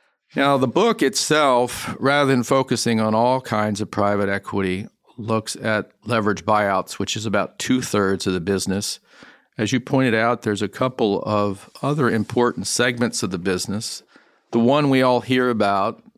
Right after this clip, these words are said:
is the venture capital business. It goes into startups like WeWork, for example, or Snap, or companies like that, that are young,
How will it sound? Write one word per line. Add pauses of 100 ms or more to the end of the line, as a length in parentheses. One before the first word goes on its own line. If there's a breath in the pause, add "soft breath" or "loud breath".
(140)
is
the
venture
capital
business.
It (160)
goes
into
startups
like
WeWork,
for
example, (500)
or
Snap,
or
companies
like
that,
that
are
young,